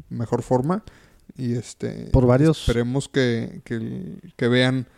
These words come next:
Speaker 1: cambios
Speaker 2: El cambio.
Speaker 1: positivos en, en los, en los siguientes episodios que saldrán ya cuando sea momento de lanzar la segunda temporada.
Speaker 2: Que esperemos que sea el próximo lunes de que están escuchando esto para no perder, porque algo que sí nos dimos cuenta es como que sí afecta,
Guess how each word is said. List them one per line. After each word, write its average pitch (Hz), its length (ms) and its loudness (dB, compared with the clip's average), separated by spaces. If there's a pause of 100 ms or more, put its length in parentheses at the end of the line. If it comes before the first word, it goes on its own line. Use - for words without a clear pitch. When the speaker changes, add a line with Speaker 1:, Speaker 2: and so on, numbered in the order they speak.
(300)
Speaker 1:
cambios 131 300 2
Speaker 2:
El - 60 -8
cambio. 117 160 4
Speaker 1:
positivos 123 440 2
en, 123 60 -4 (180)
en 120 140 -6
los, 113 240 -6
en 113 160 -10
los 110 140 -8
siguientes 117 500 -8
episodios 120 480 -4
que 123 100 -8
saldrán 113 480 -2
ya 113 140 2
cuando 123 400 -4 (440)
sea 113 200 0
momento 117 480 2
de 113 60 2
lanzar 107 380 -4
la 113 140 -6
segunda 107 340 -4
temporada. - 560 -8 (160)
Speaker 2:
Que 127 100 2
esperemos 117 540 0
que 123 80 -6
sea 117 140 -2
el 107 60 -2
próximo 117 440 0
lunes 113 440 0 (140)
de 107 200 -8
que - 100 -20
están 113 240 -6
escuchando 113 520 -6
esto 120 240 -2
para 117 220 2
no 110 120 -4
perder, 113 380 0
porque - 220 0
algo 131 140 0
que - 80 -14
sí - 140 -6
nos 135 120 2
dimos 135 240 -2
cuenta 131 260 0
es - 120 -4
como 139 200 -4
que - 120 -6
sí - 160 2
afecta, 131 500 2